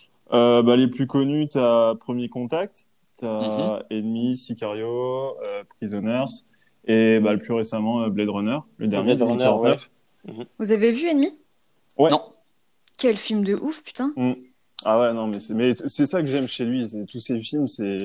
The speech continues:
Speaker 1: c'est, c'est lent,
Speaker 4: Ah
Speaker 1: ça,
Speaker 4: ouais.
Speaker 1: ça prend son temps, mais, pff,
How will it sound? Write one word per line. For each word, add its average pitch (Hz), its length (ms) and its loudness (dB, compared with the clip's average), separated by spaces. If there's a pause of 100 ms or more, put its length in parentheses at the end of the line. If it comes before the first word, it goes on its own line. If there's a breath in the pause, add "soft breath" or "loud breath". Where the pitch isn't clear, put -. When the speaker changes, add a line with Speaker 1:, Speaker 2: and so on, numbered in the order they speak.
(120)
Speaker 1:
c'est, - 800 -2
c'est 113 200 0
lent, 131 260 4
Speaker 4:
Ah 139 80 2
Speaker 1:
ça, - 100 -2
Speaker 4:
ouais. 110 220 -2
Speaker 1:
ça 101 320 -12
prend 113 180 -8
son 110 200 -12
temps, 143 320 -2
mais, 107 220 -2
pff, - 340 -14